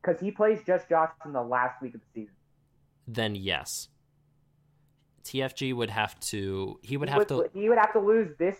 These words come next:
Speaker 1: week and the week after against Trevor, and then he would play Just Johnson for the one seed, and Josh Johnson would obviously have to win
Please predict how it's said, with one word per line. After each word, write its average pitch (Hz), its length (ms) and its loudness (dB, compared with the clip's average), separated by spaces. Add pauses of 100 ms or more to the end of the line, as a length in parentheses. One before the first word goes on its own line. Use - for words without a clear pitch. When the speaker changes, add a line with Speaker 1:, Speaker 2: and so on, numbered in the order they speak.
Speaker 1:
week 233 240 -4 (240)
and 175 120 -6
the 170 60 2
week 180 220 -4
after 165 380 2
against 151 340 -2
Trevor, 120 500 0 (240)
and 135 160 -6
then 127 380 -4
he 143 80 -6
would 139 180 -2
play 139 160 2
Just 135 280 -2
Johnson 127 360 0
for 123 80 -8
the 117 120 -6
one 117 280 -6
seed, 113 180 -10 (300)
and 139 160 -2
Josh - 240 2
Johnson 123 280 0
would 110 80 -2
obviously 110 240 -2
have 95 100 -8
to - 60 -20
win - 260 -20